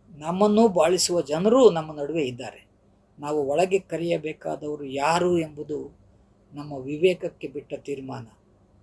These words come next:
ಯಾಕೆ ಅಂದ್ರೆ, ಸರಹನ ಒಂದು ಅಪರೂಪದ ರೂಪಕದ ಮಾತಿದೆ, "ಮೊದಲಿಗೆ ಆಕಾಶ ನಿರಭ್ರವಾಗಿಯೇ ಇತ್ತು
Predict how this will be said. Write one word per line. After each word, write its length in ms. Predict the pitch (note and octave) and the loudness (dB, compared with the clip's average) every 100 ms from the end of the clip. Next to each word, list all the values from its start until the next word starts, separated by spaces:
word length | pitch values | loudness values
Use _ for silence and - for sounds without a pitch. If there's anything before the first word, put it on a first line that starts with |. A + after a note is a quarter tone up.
| _ - | _ -8
ಯಾಕೆ 340 | C#3+ D3 - C#3+ | -4 -4 -4 -6
ಅಂದ್ರೆ, 480 | B2+ D3+ C3 - _ _ _ _ _ _ _ _ _ _ _ _ _ _ _ _ _ _ - | -6 -8 -10 -12 _ _ _ _ _ _ _ _ _ _ _ _ _ _ _ _ _ _ -6
ಸರಹನ 420 | E3 E3 D#3 E3 | 0 2 0 -4
ಒಂದು 380 | D3+ C#3 C3 A2+ _ _ _ _ _ _ _ _ _ | -6 -8 -10 -12 _ _ _ _ _ _ _ _ _
ಅಪರೂಪದ 640 | B2+ E3 D#3+ D#3+ D3 B2+ G#2+ _ _ _ _ _ _ _ D3 | -10 -4 -4 -4 -12 -12 -16 _ _ _ _ _ _ _ 2
ರೂಪಕದ 500 | F#3 F#3 E3 G#3 C#3 C3 | 2 2 -8 -8 -10 -12
ಮಾತಿದೆ, 460 | B2+ - A#2 - _ _ _ _ _ _ _ _ C3 | -14 -14 -20 -20 _ _ _ _ _ _ _ _ -12
"ಮೊದಲಿಗೆ 540 | C3+ C#3+ E3 E3 D3+ | -10 -4 -2 -2 -4
ಆಕಾಶ 500 | B2+ C3+ - D3+ - A#2+ B2 _ _ _ _ - | -6 -8 -6 -6 -4 -8 -8 _ _ _ _ -18
ನಿರಭ್ರವಾಗಿಯೇ 920 | D3 D3 D3+ C3 D3+ C#3 B2+ C3 C3 | -8 -6 -6 -4 -4 -4 -6 -10 -10
ಇತ್ತು 360 | B2 - _ | -10 -14 _